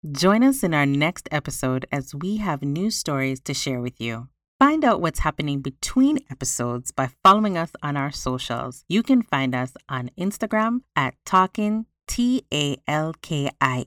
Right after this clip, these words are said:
N underscore tales, T A L E S. You can also find us on Facebook at Talking Tales dash Stories or on YouTube, where you can see these stories performed by our storyteller.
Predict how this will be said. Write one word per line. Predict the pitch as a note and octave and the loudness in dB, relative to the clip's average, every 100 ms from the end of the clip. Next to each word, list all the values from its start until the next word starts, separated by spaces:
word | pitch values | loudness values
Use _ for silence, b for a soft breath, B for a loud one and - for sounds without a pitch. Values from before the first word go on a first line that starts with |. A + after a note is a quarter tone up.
| - | -2
N | E3+ G3+ A3+ - - | 0 0 -2 -2 2
underscore | F3 F#3 G3 - G3+ G3 G3 - - | 2 2 -2 -2 2 2 0 -4 -4
tales, | - E3 C3 B2 - - | 0 2 0 -2 -8 -12
T | - G#3+ A3+ - | -6 -4 -4 -4
A | C#3+ C#3 B2+ | -2 -2 -2
L | - B2 C3 - | -2 -2 -4 -4
E | C3 B2 - - | -6 -6 -6 -4
S. | F3+ - - - _ | -2 -4 -8 -14 _
You | F3+ | -2
can | F#3 | 0
also | - A3 - B3+ | 0 0 0 -2
find | - D3 C3+ | 0 0 0
us | C3 - | -4 -6
on | A#2 B2+ _ | -6 -8 _
Facebook | G#3 A#3+ - B3+ D4 _ _ _ | 0 0 -2 -2 -2 _ _ _
at | C3+ A2+ _ - | -4 -4 _ -4
Talking | - G3 - G3+ F3 | 4 4 4 -2 -2
Tales | - C#3+ C3+ - | -2 -2 -4 -4
dash | A#2+ A#2 | -6 -4
Stories | - - F#3 G3 G#3+ B3 C4 - _ - | -8 -4 -2 0 0 -2 -6 -12 _ 0
or | E3+ G3+ A#3 B3 | 4 4 2 0
on | D3 C#3+ | 0 2
YouTube, | C3 C#3 F#3 G#3 - C3 A#2+ - | 0 0 2 2 0 0 -2 -2
where | D3+ D3 | -2 -2
you | D3 | -2
can | - D3+ | -6 -6
see | C3+ - - - C4+ A#3+ D3 - | -6 -6 -6 -4 0 0 -2 -6
these | D3 D#3+ | -6 -6
stories | - C#3+ C#3 C3+ | -4 0 -2 -4
performed | C#3+ - C#3 C3+ | -8 -2 0 2
by | C3 C3+ | 0 0
our | C#3 | -2
storyteller. | - C#3 A#2+ A#2+ A#2 A2 A2 | -4 -2 -2 -2 -4 -2 -4